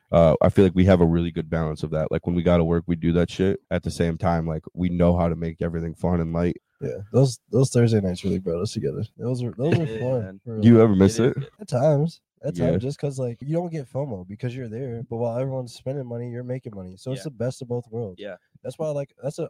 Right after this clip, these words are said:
Speaker 2: honest reason why I like the industry as a whole. Like, I work every Friday and Saturday still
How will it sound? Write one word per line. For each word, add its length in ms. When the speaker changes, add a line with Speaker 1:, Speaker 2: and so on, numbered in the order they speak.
Speaker 2:
honest 240
reason 200
why 120
I 40
like 240
the 140
industry 360
as 100
a 60
whole. 180
Like, 120
I 40
work 260
every 220
Friday 320
and 100
Saturday 460
still 400